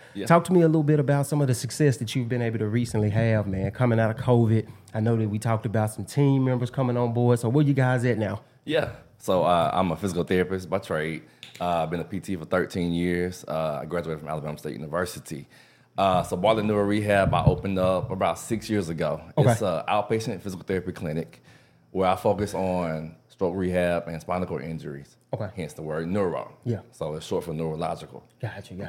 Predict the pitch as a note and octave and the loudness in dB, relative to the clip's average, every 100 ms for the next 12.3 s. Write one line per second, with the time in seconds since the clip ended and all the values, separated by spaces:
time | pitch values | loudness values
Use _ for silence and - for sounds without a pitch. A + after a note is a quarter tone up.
0 | E2+ D2+ - - E2+ E2+ D#2 F2 A#2+ A#2+ | -4 -4 -6 -8 -4 -4 -2 2 2 2
1 | F#2 F2+ E2 G2+ F2+ D#2+ F2 D#2+ - E2+ | -2 0 -2 -6 -6 -2 -2 -2 -4 -4
2 | D#2+ D#2 - D2+ D#2+ F#2 E2+ D2+ C#2 D#2+ | -4 -6 -6 -8 -4 0 0 0 -2 -4
3 | E2 - _ _ - E2 - F2+ D#2+ - | -8 -20 _ _ -10 -10 -6 -8 -6 -4
4 | D#2+ E2 D#2+ - G#2+ A#2 - - - _ | -4 -4 -6 -8 -4 -4 -6 -20 -20 _
5 | _ _ - C3 G#2+ F#2+ F#2+ D#2+ - E2+ | _ _ -4 0 2 0 -6 -12 -8 -8
6 | - - D#2+ D#2 D2 C#2+ C#2+ - E2+ D2+ | -8 -6 -4 -2 -4 -8 -12 -14 -10 -8
7 | D2 F2 F2 E2+ E2+ E2 E2 E2 D#2+ D2 | -4 -4 -4 -4 -4 -6 -8 -8 -8 -8
8 | D#2 E2+ E2 D2+ E2 E2+ E2+ E2 - - | -6 -4 -4 -4 -2 0 0 -2 -6 -18
9 | _ _ _ E2+ F2+ - F2+ - G#2+ A#2+ | _ _ _ -14 -12 -6 -6 -6 -6 -6
10 | - D2 - - - D#2+ D2 D#2 D#2+ D#2+ | -6 -12 -12 -14 -6 -4 -2 -6 -6 -8
11 | - - D#2 D2 C#2 D2+ D2+ C#2 - C2 | -8 -10 -10 -8 -10 -8 -8 -8 -8 -8
12 | - C2+ B1+ | -8 -12 -14